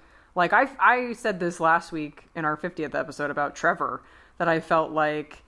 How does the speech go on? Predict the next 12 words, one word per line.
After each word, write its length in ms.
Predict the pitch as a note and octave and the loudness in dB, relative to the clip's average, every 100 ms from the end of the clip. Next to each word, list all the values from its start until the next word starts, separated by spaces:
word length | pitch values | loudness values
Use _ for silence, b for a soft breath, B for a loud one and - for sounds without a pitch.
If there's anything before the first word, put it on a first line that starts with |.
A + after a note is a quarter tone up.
| b b _ | b b _
you 140 | F#3 E3+ | -4 0
know, 400 | D#3 C#3+ C#3+ C#3 _ - | 2 0 -4 -8 _ -6
yeah, 280 | G#3 A#3 A3 | 2 2 2
he 200 | A3 G3 | -2 -4
was, 160 | D#3+ | -2
like, 200 | D#3+ D#3+ | -4 -6
super 720 | - - - G3 F3+ F3+ D#3 D#3 | -8 -14 -8 -6 -2 0 0 0
hamming 340 | D#3+ E3 D#3+ | -4 -2 -4
it 80 | D#3 | 0
up, 300 | F#3+ G3+ - | 2 0 -2
but, 140 | D#3+ D#3 | -6 -2
like, 280 | D3+ C#3+ | -4 -6